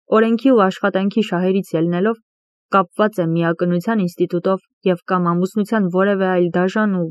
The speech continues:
ոչ ճկուն ձևով։ Այն չի հասունացել ամուսնության մեջ եղած ազատության և ոչ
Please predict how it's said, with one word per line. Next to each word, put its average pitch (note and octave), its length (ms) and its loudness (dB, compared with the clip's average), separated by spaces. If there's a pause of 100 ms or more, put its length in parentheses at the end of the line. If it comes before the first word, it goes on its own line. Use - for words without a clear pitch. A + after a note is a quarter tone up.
ոչ F#3+ 160 2
ճկուն F#3 480 -4
ձևով։ E3+ 260 -2 (1300)
Այն G3 240 2
չի C4 160 2
հասունացել F#3+ 720 0
ամուսնության F#3 640 -2
մեջ F#3 240 -2
եղած F#3 320 0
ազատության F3 640 -2 (480)
և F3+ 240 4
ոչ G#3 140 2